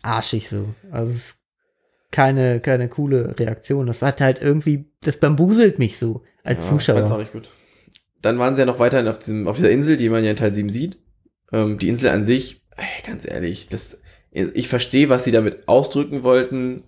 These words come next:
Speaker 2: Ähm, ich fand die Insel, Proportionen der Insel waren random.
Speaker 1: Ja, manchmal war die größer, <laughs> manchmal
Speaker 2: Manchmal
Speaker 1: war
Speaker 2: war
Speaker 1: sie
Speaker 2: sie
Speaker 1: kleiner,
Speaker 2: riesengroß
Speaker 1: aber
Speaker 2: und es gab halt ein kleines Dorf da drin, da, in dem auch kleine Wesen namens Hüter lebten, die das irgendwie heile gemacht haben. Aber manchmal waren die halt auch nicht da. Man weiß aber auch nicht, wo die waren, weil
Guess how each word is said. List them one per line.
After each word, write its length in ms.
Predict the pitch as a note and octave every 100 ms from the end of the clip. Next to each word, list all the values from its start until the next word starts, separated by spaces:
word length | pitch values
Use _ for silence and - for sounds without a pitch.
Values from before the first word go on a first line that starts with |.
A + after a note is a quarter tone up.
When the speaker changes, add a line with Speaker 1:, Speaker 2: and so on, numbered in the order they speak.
| -
Speaker 2:
Ähm, 400 | A2 G#2+ G#2 G2 _ _ _ _ _ _ _ _
ich 160 | - -
fand 220 | A#2 A#2+
die 100 | -
Insel, 280 | A#2+ A2+ A2+
Proportionen 760 | - A2+ A2+ - - C3 F3
der 120 | D#3 B2+
Insel 260 | D3 C#3
waren 200 | A2+ A2
random. 500 | A2 A#2+ D3+ F#3 G#3+ - _ _
Speaker 1:
Ja, 180 | C3+ C#3
manchmal 320 | C#3 F#3+ D#3+
war 80 | D#3
die 120 | D3
größer, 400 | D#3 F#3+ - C4+
<laughs> 40 |
manchmal 140 | G3+ -
Speaker 2:
Manchmal 160 | F3+ F3
Speaker 1:
war 60 |
Speaker 2:
war 40 | D#3+
Speaker 1:
sie 80 | B2+
Speaker 2:
sie 60 |
Speaker 1:
kleiner, 320 | C#3 A#2 D#3 D3+
Speaker 2:
riesengroß 160 | -
Speaker 1:
aber 80 | -
Speaker 2:
und 60 | D3
es 80 |
gab 160 | C#3 C#3+
halt 120 | C#3+
ein 60 | C3
kleines 280 | B2+ A#2 -
Dorf 260 | A2+ C#3+
da 80 | F3+
drin, 300 | F3 F#3 G#3 E3
da, 140 | C3
in 180 | - C3
dem 200 | C3 A2
auch 260 | A#2+ - _ _ _
kleine 320 | C3 B2+ B2 A#2+
Wesen 240 | D#3+ D#3
namens 260 | B2 A2+ -
Hüter 240 | C#3 E3
lebten, 460 | D#3+ E3+ - E3+ D#3+
die 100 | B2+
das 140 | -
irgendwie 420 | A#2 A2 G#2 E2+
heile 240 | A#2 A#2+ D#3
gemacht 340 | E3 F#3 -
haben. 280 | F3 G3 G3+ _ _ _ _ _ _ _ _ _ _ _ -
Aber 240 | A#2 B2
manchmal 280 | C3 D#3 C#3
waren 140 | C3+
die 60 | C3
halt 100 | C3
auch 160 | B2 B2+
nicht 220 | D3 -
da. 220 | F#3+ G#3
Man 180 | D#3+ B2+
weiß 160 | C#3
aber 140 | D3 A#2+
auch 60 |
nicht, 160 | B2+ A#2+
wo 120 | G#2+
die 140 | B2 C#3
waren, 240 | E3+ F3
weil 240 | B2 A2